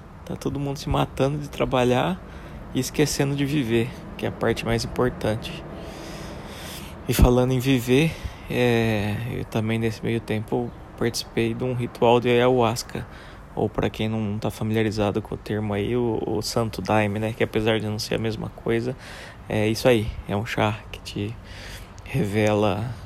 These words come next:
coisas incríveis. Mas vou fazer um episódio especial somente falando disso, tá? E isso me ajudou muito a ver que,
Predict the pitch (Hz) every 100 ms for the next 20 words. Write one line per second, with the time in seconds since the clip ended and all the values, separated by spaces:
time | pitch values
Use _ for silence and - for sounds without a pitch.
0 | - - - - 107 107 107 104 - 101
1 | 104 104 - - 101 107 110 - 110 113
2 | 104 113 110 101 101 - - - - -
3 | - - - 123 - 92 85 - 98 101
4 | 104 - 101 101 101 98 107 - - -
5 | - - - - - - - - - 107
6 | 110 110 123 123 127 123 123 123 117 113
7 | 131 127 135 120 107 110 107 - 107